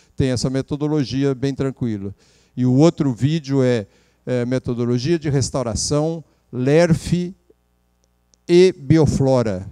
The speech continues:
que é quem planta pra gente no campo. Metodologia de Restauração, lerf e Bioflora, também do YouTube, tem quatorze minutos, e aí descreve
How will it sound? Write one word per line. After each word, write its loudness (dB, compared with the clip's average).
que -8
é -4
quem -6
planta -6
pra -4
gente -8
no -10
campo. -12
Metodologia -6
de -8
Restauração, -4
lerf -2
e -4
Bioflora, -4
também -4
do -4
YouTube, -2
tem -6
quatorze 0
minutos, -4
e -2
aí 0
descreve -4